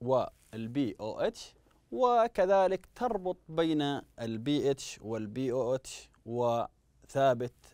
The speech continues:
التأين. هذه بالنسبة للأهداف، إن شاء الله سوف نحققها جميعًا. في البداية التهيئة، أمامك لعبة السيسو،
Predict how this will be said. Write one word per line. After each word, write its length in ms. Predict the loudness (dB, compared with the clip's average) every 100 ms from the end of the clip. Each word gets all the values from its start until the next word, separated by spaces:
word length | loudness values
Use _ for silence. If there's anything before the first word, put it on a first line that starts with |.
| _ -14
التأين. 480 | -12 -10 -8 -10 -14 _ _ _ _ _
هذه 240 | -2 0 0
بالنسبة 420 | -4 -6 -2 -2
للأهداف، 440 | -2 -4 -4 -4
إن 60 | -4
شاء 120 | -4
الله 100 | -4
سوف 200 | -4 -8
نحققها 720 | -8 -12 -14 -14 -8 -6 -6 _ _ _
جميعًا. 420 | -4 -4 -4 -12 -20 _ _ _ _ _ _ _ _ _ _ _ _ _
في 100 | -2
البداية 580 | 2 8 8 8 0 -8 _ _ _ _ _ _ _ _
التهيئة، 580 | -14 -4 0 0 0 -4 -4
أمامك 460 | 0 2 2 0 0
لعبة 300 | 0 2 -2 -4 -20 -20 -12
السيسو، 460 | -10 -6 -6 -6